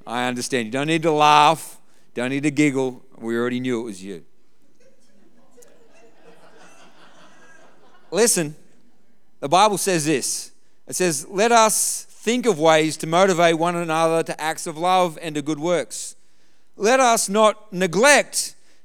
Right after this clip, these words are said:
our meeting together as some of you do, but encourage one another, especially now that the day of his return is drawing near."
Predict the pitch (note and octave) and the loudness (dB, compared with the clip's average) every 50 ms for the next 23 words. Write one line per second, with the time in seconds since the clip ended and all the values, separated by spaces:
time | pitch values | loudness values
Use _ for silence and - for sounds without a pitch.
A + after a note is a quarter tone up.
0 | - - - F3+ F#3+ F#3+ F#3 G#3 G#3+ G3 F#3+ F3+ D#3 F3 D3+ F#3 G#3+ A#3 A3 F#3+ | -16 -4 0 0 2 4 4 4 4 4 2 -2 -4 -2 2 2 4 4 4 2
1 | F3 F3 D#3+ - - F3+ E3+ F3 E3 D3+ E3+ F3+ E3 A3 A#3+ A3+ F3+ B2 - - | 2 0 0 -2 -4 -4 -4 -4 -4 -4 -6 -2 2 4 4 4 4 2 -4 -14
2 | - - - - - - - - - - - - - - - - - - E3 F#3+ | -20 -20 -20 -20 -20 -20 -20 -20 -20 -20 -20 -20 -20 -20 -20 -18 -6 0 2 2
3 | F#3+ G#3 G#3+ F#3 - - - B3+ B3+ C#4 C#4+ D4 C4+ F#3+ G3 F#3 D#3+ C#3+ C3+ B2+ | 2 2 -4 -8 -8 -8 -2 0 4 6 6 6 6 4 0 0 0 0 -2 -6
4 | A#2 G#2+ G#2+ A2+ A#2+ C#3 E3+ F3 E3 - - E3 D#3+ - - - A#3 A#3+ B3 A#3+ | -4 -4 -4 -4 -4 -4 -6 -8 -10 -16 -12 -8 -6 -6 -4 0 2 2 2 2
5 | - A#3 A#3 G#3+ G3 G#3 A3 G#3 F#3+ E3 D#3 D#3 E3 E3 D#3 E3+ D#3+ E3 E3 C#3+ | -2 -4 -4 -4 -2 0 2 4 6 6 6 4 2 0 -4 -8 -6 -6 -6 -2
6 | F3 F#3+ G3 F#3+ F#3 F#3+ F#3+ F#3+ E3+ - - - - - - - - - - - | 2 4 4 6 4 4 2 -2 -4 -8 -18 -20 -20 -20 -20 -20 -20 -20 -20 -20
7 | - - E3 D#3+ D#3 D#3 E3 D3+ - D3 C#3 - - G3 F#3+ F#3 F3+ E3+ D#3 D3 | -10 -2 0 2 2 2 0 -2 -2 -6 -8 -6 -2 0 0 2 2 0 0 -2
8 | C#3+ C#3+ C#3 - - C3+ C3+ B2+ A2+ B2+ C#3 C3 C3 B2 A#2+ A#2 A#2 A#2 A2 G#2 | -4 -8 -14 -12 -10 -8 -8 -8 -8 -6 -6 -4 -4 -6 -6 -8 -8 -8 -8 -10
9 | F2 | -10